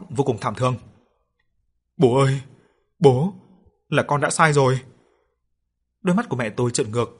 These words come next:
nhìn chằm chằm vào cánh cửa buồng của gian bên trong. "Bố ơi, con gái của bố sai rồi." Mẹ tôi vẫn không ngừng rên rỉ. Lúc này đây tôi cũng có thể hiểu cơ bản tình cảnh hiện tại.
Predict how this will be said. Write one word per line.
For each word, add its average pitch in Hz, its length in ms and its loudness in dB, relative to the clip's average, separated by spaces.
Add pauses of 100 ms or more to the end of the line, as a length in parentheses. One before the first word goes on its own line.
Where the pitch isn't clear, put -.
nhìn 123 200 -6
chằm 113 140 -8
chằm 110 260 -4
vào 107 140 -2
cánh 143 180 -8
cửa 151 140 0
buồng 107 400 -4
của 123 120 -2
gian 123 160 -6
bên 120 100 -6
trong. 120 200 0 (960)
"Bố 123 220 2
ơi, 139 160 2 (720)
con 147 100 4
gái 135 120 0
của 151 120 0
bố 123 200 -2
sai 160 200 0
rồi." 127 280 2 (1120)
Mẹ 131 120 -2
tôi 123 160 -8
vẫn 170 100 -8
không 147 140 -6
ngừng 120 160 -6
rên 120 160 -6
rỉ. 110 260 -2 (960)
Lúc 208 160 2
này 139 100 0
đây 117 260 -2
tôi - 180 -8
cũng 151 120 -10
có 208 120 -2
thể 139 200 -2
hiểu 110 200 -4
cơ 143 160 -2
bản 110 320 -2 (100)
tình 131 100 -8
cảnh 110 140 -8
hiện 117 180 -8
tại. 113 240 0